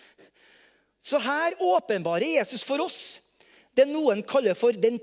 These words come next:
tryglende faren, som trygler og bønnfaller sine barn om å komme inn i den gleden som han har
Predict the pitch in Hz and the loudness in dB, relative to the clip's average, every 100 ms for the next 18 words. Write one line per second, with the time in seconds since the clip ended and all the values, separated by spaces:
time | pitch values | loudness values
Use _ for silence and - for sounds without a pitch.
0 | - - 269 311 254 156 190 170 160 139 | -10 -8 -4 -4 -6 -8 -6 -4 -8 -10
1 | 139 175 226 262 285 240 214 - _ _ | -4 -4 -2 -4 -4 -4 -10 -18 _ _
2 | _ - - 196 190 - 269 320 269 147 | _ -20 -8 -6 -4 -6 -4 -4 -6 -4
3 | 190 202 311 - - - - 143 120 - | 0 2 0 -6 -20 -10 -8 -6 -2 -2
4 | 330 320 - - 165 208 - 269 240 240 | -2 -6 -6 -4 -2 -2 -2 -4 0 0
5 | 302 339 247 - - - _ 202 233 226 | 0 -2 -8 -12 -20 -20 _ 0 0 0
6 | - - 302 339 330 - _ 302 339 339 | -8 0 0 0 -6 -10 _ 0 0 -2
7 | 339 311 294 302 240 294 330 349 302 185 | -2 -2 0 -2 0 2 4 2 2 0
8 | 277 254 - - - 330 - - 320 415 | -4 -4 -8 -8 -4 -4 -4 -2 0 0
9 | 440 285 339 254 | 0 0 0 0